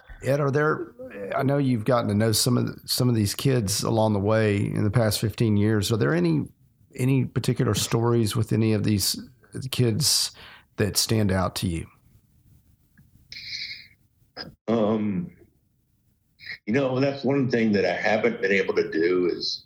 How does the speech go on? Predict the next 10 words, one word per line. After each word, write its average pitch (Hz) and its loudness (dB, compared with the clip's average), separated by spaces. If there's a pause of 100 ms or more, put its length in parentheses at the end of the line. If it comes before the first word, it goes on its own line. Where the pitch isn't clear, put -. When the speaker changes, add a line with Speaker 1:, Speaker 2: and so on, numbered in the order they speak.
Speaker 2:
is, 85 0
you 90 2
know, 80 2 (220)
find 104 0
someone 95 2
that 85 0 (1040)
was 87 0
gifted 104 0
a 95 2
skateboard 95 0